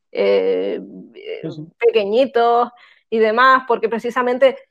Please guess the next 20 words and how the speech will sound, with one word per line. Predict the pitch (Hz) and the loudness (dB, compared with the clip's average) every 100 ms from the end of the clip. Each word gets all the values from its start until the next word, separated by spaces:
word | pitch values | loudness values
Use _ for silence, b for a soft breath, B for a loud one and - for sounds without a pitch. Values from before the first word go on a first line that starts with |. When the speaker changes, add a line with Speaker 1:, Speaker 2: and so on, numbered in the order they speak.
| _ _ _ | _ _ _
Speaker 1:
por | 214 220 | 0 2
eso | 269 - 247 247 | 2 4 6 6
han | 254 254 247 247 240 240 240 | 4 2 -4 -4 -6 -4 0
aprendido | 240 247 247 269 269 | 2 2 2 4 6
artes | 269 269 269 254 | 6 4 0 2
marciales | 262 247 294 294 269 | -2 0 0 2 2
y | 262 | 0
por | 247 | 0
eso | 262 269 | 0 0
se | 254 302 | -2 -2
han | 247 | -2
desarrollado | 262 262 247 247 254 | -2 0 0 2 2
en | 247 | 0
ese | 247 233 | -2 0
campo. | 285 311 233 | 2 2 0
¿Para | 226 214 220 | 0 0 -2
qué | 254 269 | 2 2
vas | 254 254 | 2 2
a | |
aprender | 247 247 240 240 254 269 | 2 2 2 2 4 4